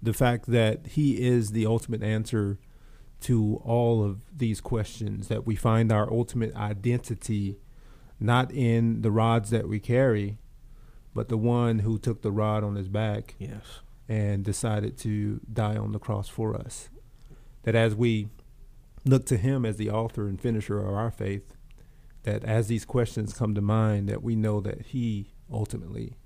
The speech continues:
Speaker 1: is the ultimate answer for each and every one of them. Well, thank you for tuning in to this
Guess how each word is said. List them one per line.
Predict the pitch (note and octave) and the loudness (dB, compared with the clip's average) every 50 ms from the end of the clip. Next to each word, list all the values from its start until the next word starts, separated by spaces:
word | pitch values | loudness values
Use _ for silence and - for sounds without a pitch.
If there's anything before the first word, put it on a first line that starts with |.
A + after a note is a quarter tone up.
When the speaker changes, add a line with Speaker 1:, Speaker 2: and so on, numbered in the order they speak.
| - - - | -20 -12 -4
Speaker 1:
is | - G#2+ G#2 F#2 | -2 0 0 0
the | - G#2+ G#2 | 2 0 2
ultimate | G2 G2 - - - G2+ G2 | 2 0 -2 -4 -6 -6 -4
answer | G2 G2+ G#2 - - A2+ A2+ G#2+ | -4 -4 -6 -6 -8 -8 -8 -8
for | - - A2 G#2+ A2 A2 A#2 A2+ - | -8 -8 -6 -6 -6 -6 -8 -12 -8
each | - A#2+ G2+ - - | -8 -6 -6 -4 -6
and | G#2+ G2+ G2 | -6 -4 -4
every | G2+ G2+ G2+ G#2+ A2 | -4 -6 -6 -6 -8
one | A2+ G#2+ G#2 G#2+ | -10 -10 -10 -10
of | G#2+ B2 - | -12 -12 -12
them. | - - B2 - - - - - - - - - | -14 -14 -16 -18 -20 -20 -20 -20 -20 -14 -2 4
Well, | D3 D3+ D#3+ F3+ F#3 | 6 8 8 8 6
thank | - - E3+ F3+ F3+ F3+ | 6 6 6 6 6 6
you | F#3+ F3 | 4 2
for | - F3 D#3 | 4 4 2
tuning | C3+ - F3 F3+ E3 D3 C#3+ | 6 6 6 8 8 6 6
in | D#3 D#3+ D#3+ D#3 D3 | 6 6 6 6 4
to | C#3 - C#3 | 4 2 2
this | A#2 B2+ D3 D3 - - | 4 6 6 6 4 2